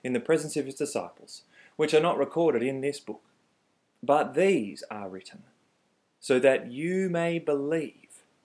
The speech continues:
that Jesus is the Messiah, the Son of God, and that by believing you may have life in his name. This is the gospel of the Lord. Praise to you, Lord Jesus Christ.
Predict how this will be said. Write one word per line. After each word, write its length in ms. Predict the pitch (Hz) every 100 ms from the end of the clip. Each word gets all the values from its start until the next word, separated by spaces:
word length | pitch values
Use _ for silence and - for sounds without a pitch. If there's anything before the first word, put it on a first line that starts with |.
| _ _ _
that 220 | 113 113
Jesus 500 | 113 143 170 170 151
is 220 | 151 147
the 100 | 139
Messiah, 560 | 143 135 - 147 135 98 - - _ _ _ _
the 100 | 113
Son 300 | - 143 165
of 120 | 160
God, 280 | 113 104 104
and 200 | - 131
that 220 | 143 -
by 240 | 135 151
believing 600 | 147 120 139 185 127 - - _ _ _ _ _ _
you 160 | - 117
may 140 | 110
have 240 | 107 104 98
life 460 | 107 131 135 - -
in 180 | 117
his 220 | 113 113 -
name. 320 | - - _ _ _ _ _ _ _ _ _ _ _ _ _ _ -
This 120 | 147
is 140 | 143 117
the 120 | 110
gospel 640 | 135 139 - - 139 139 _ _ -
of 160 | 117 107
the 80 |
Lord. 360 | 110 87 - - _ _ _ _ _ _ _ _ _ -
Praise 340 | 127 131 123
to 60 | -
you, 160 | 110 110
Lord 380 | 95 104 107
Jesus 400 | 104 90 95 98
Christ. 500 | - - - - -